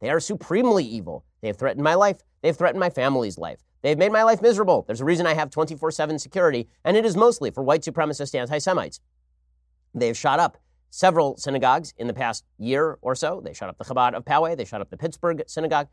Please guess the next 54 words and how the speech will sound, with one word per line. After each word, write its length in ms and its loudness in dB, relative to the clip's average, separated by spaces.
So 140 -4
white 160 6
supremacists 440 0
are 80 -2
evil. 340 -4
None 200 0
of 80 0
this 140 -6
is 100 -8
to 100 -4
downplay 460 2
their 180 2
evil. 340 -10
But 240 2
the 60 -14
people 260 -2
who 60 2
are 80 8
abusing 420 0
Jews 260 -4
in 80 -2
New 60 -2
York 160 0
City 180 -4
are 60 -6
not 180 -6
white 140 -2
supremacists. 560 -4
The 80 -18
people 260 -8
who 100 -2
are 40 6
abusing 400 -2
Jews 260 -4
in 140 -10
New 80 -8
York 160 -6
City 300 -4
are 100 -10
largely 380 -2
doing 220 -2
so 180 0
in 160 -2
Williamsburg, 500 0
and 100 0
many 200 2
of 100 0
them 180 -4
are 100 -2
members 280 -2
of 140 -10
racial 240 -6
minority 320 4
groups. 340 -12